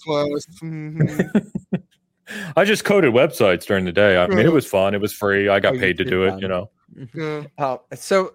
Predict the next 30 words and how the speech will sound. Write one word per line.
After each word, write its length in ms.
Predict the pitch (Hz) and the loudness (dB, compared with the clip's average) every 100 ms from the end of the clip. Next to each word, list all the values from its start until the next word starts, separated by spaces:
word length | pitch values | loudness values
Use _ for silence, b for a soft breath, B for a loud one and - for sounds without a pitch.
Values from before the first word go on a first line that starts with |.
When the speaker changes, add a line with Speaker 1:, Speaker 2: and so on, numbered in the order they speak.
| - | -10
Speaker 3:
but 220 | 160 165 | -4 -4
let's 140 | 160 170 | -4 -4
see, 60 | |
when 100 | 156 | -2
I 60 | 135 | -2
was, 120 | 117 | -4
like, 240 | 110 101 90 | -6 -8 -10
young, 560 | 98 98 127 208 220 | -16 -2 0 2 0
Speaker 1:
<laughs> 0 | |
Speaker 3:
young, 180 | 123 92 | -6 -8
and 80 | 104 | -10
I 40 | |
can, 140 | 139 143 | -10 -10
like, 160 | 123 | -12
one 100 | 135 | -10
of 40 | 139 | -12
my 60 | |
first 360 | 107 - 143 135 | -10 -8 -8 -8
memories 320 | 135 120 117 | -10 -8 -6
of 140 | 113 98 | -6 -8
the 80 | |
computer 580 | 113 123 107 180 190 151 | -10 -12 -12 -6 -2 -2
room, 360 | 98 92 85 107 - | -4 -10 -14 -20 -12
Joe, 300 | 95 85 98 b b b _ | -10 -10 -12 b b b _
Speaker 1:
Uh-huh. 100 | 110 | -4
Speaker 3:
uh, 280 | 113 104 92 - _ _ _ | -2 -2 -6 -10 _ _ _
was 520 | 127 139 131 120 113 - _ _ _ _ | -2 0 0 -2 -8 -16 _ _ _ _
loading 720 | 110 110 123 147 156 156 143 135 - _ | -18 -8 -4 -2 -2 -6 -8 -14 -18 _
Oregon 420 | 139 147 143 131 | -4 -4 -4 -12
Trail. 640 | 110 - 196 143 95 117 | -14 -8 -6 -4 -6 -10